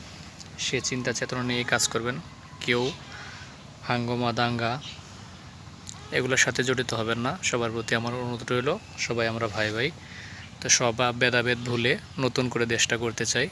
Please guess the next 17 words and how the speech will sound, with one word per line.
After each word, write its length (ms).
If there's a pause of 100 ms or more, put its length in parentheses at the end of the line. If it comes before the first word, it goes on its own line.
(200)
এটাই 200
হচ্ছে 240
আমাদের 300 (540)
মূল 200
স্লোগান। 460 (800)
তো 80
সবাই 260
ভালো 220
থাকেন, 380 (100)
সুস্থ 320
থাকেন, 440 (360)
সবাই 360 (160)
নিরাপদ 400 (340)
থাকবেন 420 (920)
এবং 220
সব 260
ধরনের 360